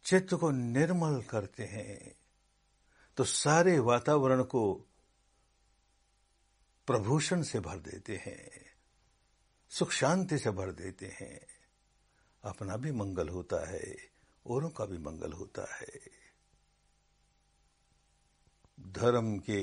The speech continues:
इस सही अर्थ को समझकर उसके नियमों के अनुसार अपना जीवन ढालने लगें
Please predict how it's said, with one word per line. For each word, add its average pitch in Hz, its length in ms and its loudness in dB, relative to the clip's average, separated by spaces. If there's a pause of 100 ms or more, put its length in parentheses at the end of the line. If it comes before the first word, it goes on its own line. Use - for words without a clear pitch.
(140)
इस 95 200 -4
सही 143 420 0 (160)
अर्थ 123 280 -4
को 101 260 -6
समझकर 110 920 -6 (3250)
उसके 117 440 -2
नियमों 135 560 0
के 117 200 -2 (100)
अनुसार 123 760 -2
अपना 127 360 -4
जीवन 101 440 -2
ढालने 98 400 -2
लगें 113 600 -6